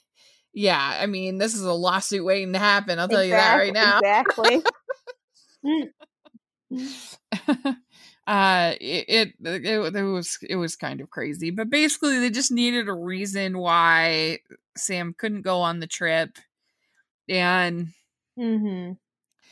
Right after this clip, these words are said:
Speaker 1: uh, they, they've, they've started this book club. The, uh, we found out that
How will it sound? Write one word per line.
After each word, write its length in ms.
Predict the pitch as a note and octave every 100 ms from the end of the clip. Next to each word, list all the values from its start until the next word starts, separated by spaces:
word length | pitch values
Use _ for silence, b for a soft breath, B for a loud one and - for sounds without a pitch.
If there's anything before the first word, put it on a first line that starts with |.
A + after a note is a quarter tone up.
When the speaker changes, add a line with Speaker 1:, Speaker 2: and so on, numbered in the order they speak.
| b b b _
Speaker 1:
uh, 500 | F#3+ F3+ F3 E3+ E3+ A2
they, 420 | F#3+ A3+ A3+ A3+ F3
they've, 340 | A3 G#3+ G3 -
they've 160 | G#3
started 380 | - A#3 A3+ G#3+
this 140 | F#3 F3+
book 240 | C#4+ F4+
club. 480 | - G#3+ E3 D3 D3 B B B B _ _ _ _
The, 340 | F3+ F3 E3+
uh, 280 | D#3 D#3 D#3+ - b b b b b
we 160 | F#3
found 320 | F3+ A3 A3+ G#3+
out 240 | G3 F3
that 340 | G#3 F3+ -